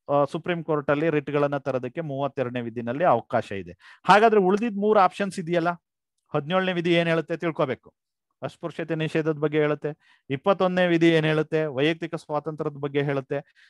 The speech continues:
ನೀವು ಹೀಗೆ ಪ್ರತಿ ಆಪ್ಷನ್ ಅಲ್ಲಿ ಇರ್ತಕ್ಕಂಥ ವಿಚಾರಗಳನ್ನ ನೀವು ಬಿಡಿಸಿ ಬರ್ಕೊಂಡ್ರೆ ನೀವು ಹಂಡ್ರೆಡ್ ಪರ್ಸೆಂಟ್ ಸಕ್ಸಸ್ ಆಗ್ಬೋದು ಕಾಂಪಿಟೇಟಿವ್ ಎಕ್ಸಾಮಿನೇಷನ್ಸ್ ಅಲ್ಲಿ. ಅದ್ರ ಜೊತೆಗೆ ನೀವು ಓದ್ತಿರಲ್ಲ, ಈಗ ಏನೆಲ್ಲಾ ಪುಸ್ತಕಗಳನ್ನ ಹೇಳ್ಕೊಂಡ್ ಬಂದೆ,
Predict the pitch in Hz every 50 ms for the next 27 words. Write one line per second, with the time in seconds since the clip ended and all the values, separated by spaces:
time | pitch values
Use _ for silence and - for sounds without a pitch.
0 | _ _ - 143 190 202 190 160 190 214 208 190 180 175 - 156 143 - 214 226
1 | 214 165 165 170 - - 214 202 196 196 190 185 175 156 - 175 165 170 160 165
2 | 180 180 175 156 139 - 175 170 165 170 156 156 156 156 156 156 160 160 151 139
3 | 139 170 196 220 _ _ _ _ _ _ _ 107 107 113 160 202 202 208 - -
4 | 185 170 165 147 131 135 139 - - 185 170 156 135 131 135 147 147 139 143 139
5 | 127 131 120 127 156 165 160 - - 135 - - 127 131 - 156 147 - 120 -
6 | - 131 - - 117 107 104 101 101 101 95 110 104 87 - _ _ _ _ _
7 | _ _ - 143 143 143 139 131 131 110 120 110 107 104 110 107 107 107 107 95
8 | - 113 101 - - 104 101 110 110 - - _ _ _ - - - - _ -
9 | 151 180 190 220 208 151 127 156 160 165 220 214 220 208 214 208 160 139 160 208
10 | 220 - 233 208 185 160 143 131 120 127 151 180 190 196 190 196 196 190 - 170
11 | - - - 190 170 180 180 180 160 139 151 233 240 - 170 165 160 139 127 110
12 | 101 95 104 123 139 -